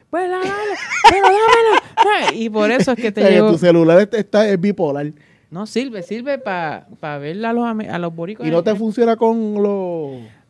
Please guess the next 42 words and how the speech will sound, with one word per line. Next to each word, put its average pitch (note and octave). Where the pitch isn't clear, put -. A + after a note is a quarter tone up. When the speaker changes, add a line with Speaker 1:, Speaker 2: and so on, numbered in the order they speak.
Speaker 1:
Sí, -
Speaker 2:
los D4+
Speaker 1:
sí, D4+
Speaker 2:
headset? D#4+
Speaker 1:
pero C#4+
Speaker 2:
Los A#2
Speaker 1:
y, C#3+
y C3
yo C#3+
tengo A3
uno, A#3+
¿verdad, C#3+
eh? -
Speaker 2:
Por -
eso G#2+
es. A3
Speaker 1:
Sí. G#3
Speaker 2:
Macho, -
yo A#2+
sé -
Speaker 1:
Pero D#3
Speaker 2:
lo D3+
que D#3
Speaker 1:
esta D#3
es A3
mi A3+
excusa G3+
pa D3
no C#3+
hablarle D#3+
por E3+
teléfono D#3
a B2
nadie, A2+
a F#3
Speaker 2:
Ah, G3
Speaker 1:
nadie. C#3
Speaker 2:
o C#3+
sea, C#3
todo C#3+
es C#3+
texto. -